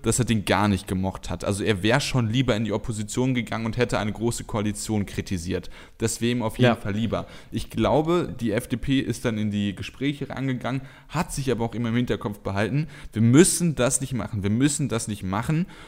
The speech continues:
Speaker 1: Und als sie ihn wirklich gesehen haben, und da glaub ich wirklich, also eine Koalition aus Grüne und F D P auf Bundesebene, das ist verdammt, verdammt, verdammt schwierig. Und
Speaker 2: Klar.
Speaker 1: dann haben sie irgendwann gesehen, das wird nix.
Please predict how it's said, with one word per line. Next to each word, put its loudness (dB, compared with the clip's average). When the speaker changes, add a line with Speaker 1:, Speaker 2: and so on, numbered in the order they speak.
Speaker 1:
Und 2
als 0
sie -4
ihn 0
wirklich -2
gesehen -2
haben, -2
und 0
da 2
glaub 4
ich 0
wirklich, 2
also 2
eine 0
Koalition 0
aus -6
Grüne 2
und -6
F -6
D -2
P -2
auf -4
Bundesebene, 6
das -2
ist -2
verdammt, 0
verdammt, 0
verdammt -2
schwierig. 2
Und -12
Speaker 2:
Klar. 8
Speaker 1:
dann 8
haben 6
sie 0
irgendwann 0
gesehen, 2
das -2
wird 4
nix. -2